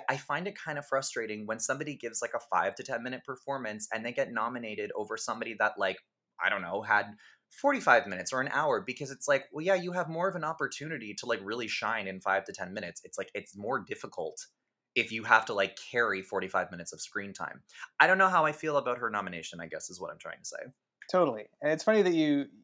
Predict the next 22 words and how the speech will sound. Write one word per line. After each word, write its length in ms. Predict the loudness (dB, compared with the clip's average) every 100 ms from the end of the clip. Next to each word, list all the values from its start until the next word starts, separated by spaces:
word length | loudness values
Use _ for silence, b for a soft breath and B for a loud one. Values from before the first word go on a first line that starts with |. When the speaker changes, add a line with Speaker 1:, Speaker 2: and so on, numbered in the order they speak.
| _ -12 4
Speaker 2:
first 240 | 6 6
of 60 | 10
all, 180 | 12 12
I 160 | 6
think 240 | 0 0 2
you're 140 | 2
maybe 260 | 2 2 2
the 160 | 0 -6 _ -6
only 200 | -4 -2
person 320 | 0 0 0
in 80 | -4
history 380 | -6 -6 -6 -4
to 80 | -6
say, 240 | -2 0 6
"I 200 | 8 10
watched 220 | 8 6
The 80 | 6
Godfather 680 | 8 8 8 6 4 0 -2
only 240 | -4 -2
for 160 | -2 -2
Talia 380 | 2 2 0 -4
Shire." 480 | -4 -4 -6 -10